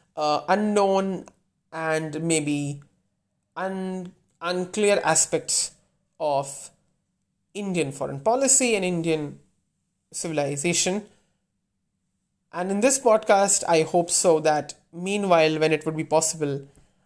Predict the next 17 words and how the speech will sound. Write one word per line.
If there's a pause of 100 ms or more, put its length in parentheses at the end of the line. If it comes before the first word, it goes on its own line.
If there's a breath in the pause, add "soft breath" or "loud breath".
(120)
I
would
be
more
than
happy
to
share,
uh,
some
of
my
poems (460 soft breath)
or
some
of,
uh,